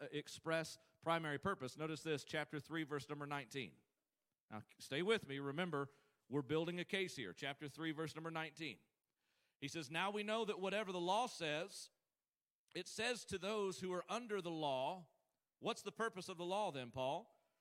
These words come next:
He says, "The purpose of the law is that every mouth may be stopped and all the world may become guilty before God." Now, so those of you who think you're gonna make it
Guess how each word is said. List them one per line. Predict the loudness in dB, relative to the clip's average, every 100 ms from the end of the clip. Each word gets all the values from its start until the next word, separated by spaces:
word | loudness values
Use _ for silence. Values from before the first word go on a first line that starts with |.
| _ _ 0
He | 2
says, | 2 0
"The | 0
purpose | 0 0 -4
of | -4
the | 2
law | 4 4 4 2
is | -2
that | -2 0
every | 0 0 -2
mouth | 0 0 0 -2
may | -2
be | 0
stopped | -2 0 4 4 2 -4 -20 _ _ _ _ _ -4
and | 2
all | 2 2
the | 2 4
world | 4 4 2
may | 0 -2
become | -2 -4 -2
guilty | 0 0 0 -2 -2 -4 -10 _ _ -18 -6
before | -4 -2 -2
God." | 2 4 4 2 -4 -20 _ _ _ _ _ _ _ _ _ _ _ _ _ _ -2
Now, | -2
so | 0
those | 0 0
of | 0
you | -2
who | -2
think | -2 -2
you're | -2 -2
gonna | 0
make | 2 2
it | 0